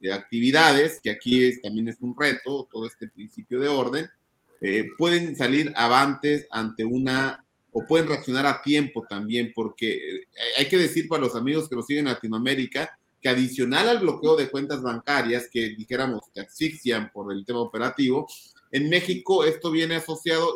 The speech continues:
no estrictamente como una labor de inteligencia financiera, pero sí como una labor fiscal. Esa, eso que hemos conocido, amigo, como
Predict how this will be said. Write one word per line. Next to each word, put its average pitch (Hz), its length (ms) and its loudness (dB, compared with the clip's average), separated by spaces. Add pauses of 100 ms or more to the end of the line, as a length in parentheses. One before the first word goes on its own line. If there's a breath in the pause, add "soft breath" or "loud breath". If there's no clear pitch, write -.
no 151 340 -2
estrictamente 151 1000 -4
como 131 180 -8
una 151 100 -2
labor 143 240 0
de 147 300 0
inteligencia 117 520 -6
financiera, 143 460 -2
pero 113 140 -8
sí - 100 -20
como 139 180 -8
una 139 100 -2
labor 127 280 -2
fiscal. 143 440 -4 (380)
Esa, 139 460 2
eso 131 260 -4
que 143 80 0
hemos 143 160 -2
conocido, 131 320 -2
amigo, 143 280 2
como 117 360 -4